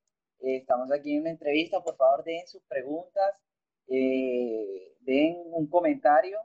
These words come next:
eh, ya sea, pues, preguntarle a ella directamente sobre algo, sobre su emprendimiento y demás, o algo de cómo creamos una estrategia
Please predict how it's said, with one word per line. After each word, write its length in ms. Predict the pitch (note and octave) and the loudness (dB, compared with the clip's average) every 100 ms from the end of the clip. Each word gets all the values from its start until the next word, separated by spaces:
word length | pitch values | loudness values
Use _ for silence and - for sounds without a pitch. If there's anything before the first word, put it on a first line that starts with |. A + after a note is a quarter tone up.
| _ _ _ _ - | _ _ _ _ -14
eh, 320 | B2 B2 - _ | -10 -10 -12 _
ya 200 | A#2 G2+ | -2 -2
sea, 440 | A2+ B2 C3+ F3 - | 0 2 4 2 -4
pues, 140 | B2+ A#2 | -16 -14
preguntarle 600 | - A2+ A#2+ A#2+ B2 C3 | -12 -12 -4 -2 2 4
a 120 | C3+ | 4
ella 120 | D3 | 2
directamente 720 | D3 D3 C#3+ - D3 D3 D3+ _ | -6 -8 -10 -10 -8 -10 -14 _
sobre 320 | C#3+ A#2+ G#2+ | -18 -14 -6
algo, 640 | A#2 D3+ E3 E3 E3 E3 | 0 0 0 -4 -4 -4
sobre 240 | D#3+ C3+ A#3 | -6 -14 -18
su 100 | A#3 | _
emprendimiento 720 | G#3+ - - G3+ A#3+ C#3+ C#4+ | -20 -20 -20 _ -4 -4 -4
y 40 | D4+ | -10
demás, 440 | A#2+ B2 D#3 G3 - _ _ - | -2 2 4 2 -2 _ _ -2
o 320 | F#3+ A3 A3 - D#3+ E3+ | 4 6 6 2 0 0
algo 240 | F3 F3 | 0 -10
de 180 | E3+ D#3 _ _ _ _ | -12 -18 _ _ _ _
cómo 280 | G#2+ A2 A#2 | -16 -16 -18
creamos 340 | G2+ F#2 - _ _ _ _ _ | -14 -16 -16 _ _ _ _ _
una 140 | _ | _
estrategia 360 | _ _ _ | _ _ _